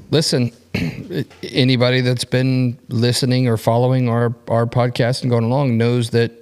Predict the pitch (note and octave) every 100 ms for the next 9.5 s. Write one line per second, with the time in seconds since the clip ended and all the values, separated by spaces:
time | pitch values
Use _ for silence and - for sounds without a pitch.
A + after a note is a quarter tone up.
0 | - _ C3 A#2 G#2+ A2 - A#2 - F2
1 | G#2+ G2+ A2+ A2 A2 A2 - - F#2 G#2
2 | A#2 C3 - A2 A2 - A2+ A#2 A2+ A#2
3 | - A#2+ C3 C#3+ - - - A#2 G2 A2
4 | G#2+ F#2 - - - - - - - -
5 | A#2+ G#2+ G#2 - A2+ G#2+ A2+ A2+ A2+ G#2+
6 | A#2 A2+ A#2+ A#2 A2+ G#2+ G#2+ A2+ A2 G#2
7 | A#2 A2+ A#2+ B2 A2 - A#2 C#3 A#2 A2
8 | A2 - G#2+ A2 A2+ A2+ A2+ - A#2 G#2+
9 | G#2 A2 A#2 C3